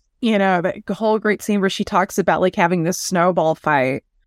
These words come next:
Oh my God, she nails that so well, and just, you know, and it, and you just realize, like, "Oh God, this poor woman, this woman who's been just total,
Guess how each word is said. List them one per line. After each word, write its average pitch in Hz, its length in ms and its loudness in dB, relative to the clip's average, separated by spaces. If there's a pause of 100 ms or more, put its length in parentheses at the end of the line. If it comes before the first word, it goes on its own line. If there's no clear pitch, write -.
(220)
Oh 220 460 2
my 196 160 0
God, 175 560 0
she - 240 -2
nails 190 440 2
that 180 300 0
so 208 680 -2
well, 190 580 2
and 180 140 -2
just, 175 360 -6
you 196 100 2
know, 190 240 2
and 185 80 2
it, 185 120 2
and 185 340 0
you 202 120 -2
just 180 240 -4
realize, 196 400 0
like, 170 180 -4
"Oh 185 140 -2
God, 202 240 0
this 185 160 -4
poor 208 260 -2
woman, 170 500 0
this 175 220 -2
woman 311 220 0
who's 226 240 0
been 220 240 0
just 196 320 -4
total, 214 680 0